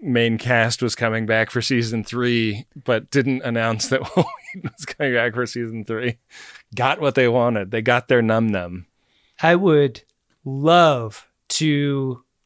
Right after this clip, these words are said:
Speaker 2: understand the differences between, uh, what they were going for and what they got this season.
Speaker 1: Yeah.
Speaker 2: I think that would be just a fascinating documentary.
Speaker 1: Yeah, yeah, absolutely. I mean, what I'll close with is just that I think that if you have a,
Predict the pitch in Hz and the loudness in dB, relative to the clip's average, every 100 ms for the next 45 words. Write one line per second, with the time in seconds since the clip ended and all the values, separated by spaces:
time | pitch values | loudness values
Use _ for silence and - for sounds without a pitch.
0 | _ 160 160 156 151 160 147 147 143 147 | _ 0 2 2 2 0 2 0 0 0
1 | 147 143 143 127 139 - 147 139 131 127 | 0 -4 -4 -4 -6 -6 -4 -4 -4 -6
2 | 123 - _ _ _ - 131 127 143 143 | -8 -12 _ _ _ -4 -4 0 0 0
3 | 135 135 135 127 123 - 131 123 120 113 | -2 0 -2 -2 -6 -4 -4 -4 -6 -4
4 | 117 117 110 - 113 - 117 117 117 - | -6 -4 -6 -6 -12 -8 -10 -10 -12 -12
5 | - 123 123 131 127 120 123 117 - _ | -8 -6 -6 -4 -4 -6 -8 -10 -16 _
6 | 127 - 156 135 123 135 123 120 117 110 | -14 -4 0 0 0 -4 -6 -4 -6 -4
7 | 131 117 131 117 110 107 113 _ - 123 | -4 -4 -4 -6 -6 -8 -12 _ -4 0
8 | 139 - _ - 117 117 85 117 107 120 | 0 -4 _ -6 -2 0 -2 -6 -4 -6
9 | 120 101 95 123 131 123 196 - 160 143 | -6 -10 -10 -2 0 -2 -6 -14 -4 2
10 | 180 151 - 135 139 117 117 110 123 107 | 2 2 0 2 2 2 0 0 -4 -2
11 | 113 107 - 113 104 _ - 120 131 123 | -2 -2 -4 -4 -4 _ -10 -6 -2 -2
12 | - 117 110 135 117 127 120 113 120 123 | 0 -2 -2 -4 -4 -2 -2 0 0 2
13 | 117 117 | 2 0